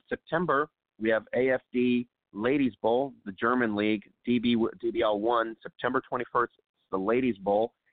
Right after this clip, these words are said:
And action this weekend in Germany, A F V D action in Germany, D B L one.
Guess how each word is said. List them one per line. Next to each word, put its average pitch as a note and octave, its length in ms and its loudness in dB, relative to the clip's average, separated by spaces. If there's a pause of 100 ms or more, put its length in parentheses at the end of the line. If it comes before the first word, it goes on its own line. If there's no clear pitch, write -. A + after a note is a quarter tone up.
(120)
And A2 120 -2 (100)
action C#3 460 -2
this C3+ 180 0
weekend C3+ 300 0
in A2 160 0
Germany, A2+ 500 0 (340)
A C3 280 2
F C3 80 0 (100)
V A#2 200 0
D A#2+ 420 2
action A#2+ 340 -2
in G#2+ 140 -2
Germany, A2 500 0
D A2+ 80 0
B A2+ 120 0
L G#2+ 180 2
one. A2+ 420 0